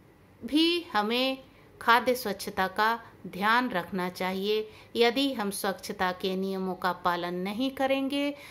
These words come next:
तो इससे हमारा आहार गंदा हो सकता है, दूषित हो सकता है, और जब हम इस आहार का व्यवहार करते हैं, तो हम कई तरह के रोगों से पीड़ित हो सकते हैं। इसलिए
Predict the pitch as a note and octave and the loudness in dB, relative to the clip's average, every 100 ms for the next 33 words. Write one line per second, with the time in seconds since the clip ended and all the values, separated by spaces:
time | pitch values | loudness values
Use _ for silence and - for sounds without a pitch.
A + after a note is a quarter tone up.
0 | - - E4 C4 A3 - G#3+ G3+ G3 G3 | -6 -2 0 0 -4 0 0 0 0 0
1 | F#3+ F#3+ F3 F#3+ F#3 F#3+ F#3 F#3 - - | 0 0 0 0 2 2 0 -2 -14 -16
2 | - A3+ B3+ C4 C#4 A#3+ G3+ G#3+ G#3 A3 | -2 2 4 6 6 4 -2 -4 -2 0
3 | G#3+ A3+ A#3 A#3 - - A3+ B3+ E4 D#4+ | 0 0 -2 -4 -14 -4 -2 0 0 0
4 | B3 G3+ G3 F#3 G#3 G#3 G#3+ A#3 A#3+ - | -2 0 -2 0 4 4 4 -2 -2 -8
5 | - - B3+ B3 D#4 D4 C#4+ B3+ A3+ G#3 | 0 4 6 6 2 2 2 0 -4 -4
6 | - G3+ G3 G3 G3 F#3+ F#3+ F3+ F#3 F3 | 0 2 4 2 2 2 2 0 0 0
7 | - G3 F3 - G#3+ A3 C4+ D4 - - | 0 -4 -4 -4 -4 0 2 0 -6 -18
8 | - D4+ E4+ F#4 G#3+ A3 C4+ C#4+ - - | -4 0 2 0 2 2 2 -4 -14 -20
9 | - - D#4 F4 C4 A3 G3 B3+ C4+ C#4 | -4 4 4 4 4 2 0 2 2 2
10 | - - - G3+ F#3 G3+ - C4 C#4+ D4+ | -6 -18 -2 0 0 -2 0 2 2 0
11 | - - - - A3 A#3 C#4 - - - | -10 -20 -10 0 0 2 -2 -6 -20 -2
12 | D#4 E4 - F3+ - F#3+ F#3+ G#3 E3+ - | 0 2 0 -4 -2 -6 -4 -4 -8 -14
13 | - - G#3+ A3+ A3+ B3 C4+ C#4 - | -8 -4 -4 -2 0 4 4 2 -6